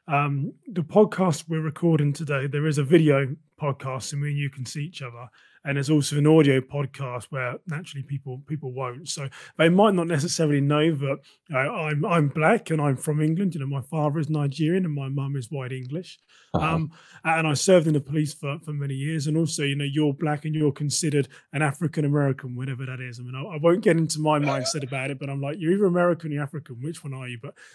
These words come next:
Speaker 1: that's, that's a podcast,
Speaker 2: <laughs>
Speaker 1: that's a podcast at a later day. But I wanna lay the foundation for people, 'cause I've got a question, um, to ask you. It's surrounding, you know, there's a lot of race relations in the U S right now. I mean, the whole world is going crazy about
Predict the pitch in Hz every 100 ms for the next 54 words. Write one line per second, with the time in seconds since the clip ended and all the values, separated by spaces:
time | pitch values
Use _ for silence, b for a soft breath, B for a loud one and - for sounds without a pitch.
0 | - 160 - B - 214 233 - - -
1 | 226 - 214 196 143 - 196 196 214 220
2 | 214 196 175 165 160 151 151 143 165 185
3 | 233 185 190 180 156 165 143 143 147 165
4 | 147 139 139 127 127 143 143 196 165 175
5 | 156 - 135 123 233 156 135 123 151 139
6 | 143 - - 117 b b b b 165 -
7 | 180 170 170 165 156 b b b b 170
8 | 156 151 156 156 175 190 175 139 156 156
9 | 143 170 147 143 147 139 139 127 135 127
10 | 123 104 151 131 135 131 139 139 151 190
11 | 165 160 139 117 143 131 120 - 156 151
12 | 123 127 123 123 123